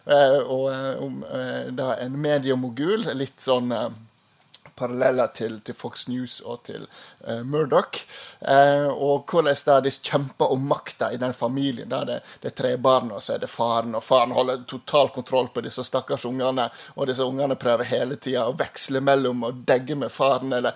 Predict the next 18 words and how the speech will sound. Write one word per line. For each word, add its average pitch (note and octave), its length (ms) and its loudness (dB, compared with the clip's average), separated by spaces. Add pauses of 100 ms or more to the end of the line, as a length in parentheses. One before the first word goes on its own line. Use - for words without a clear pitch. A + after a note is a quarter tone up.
(140)
gå C#3 140 -2
i D3 100 -4
opposisjon C3+ 640 -4
til B2 240 2
han, A2+ 160 -4
og, A#2+ 40 -8
med A#2+ 200 -4 (240)
in-, C3+ 80 -4 (240)
og A#2+ 240 -2
intriger B2 560 -2
seg B2+ 320 2
imellom, A#2+ 600 2
og, - 180 -14 (240)
og, A2+ 320 -6
ja, A#2 140 -4 (100)
så, D3+ 320 -2
så, D3 160 -2 (140)
eh, C#3 340 -2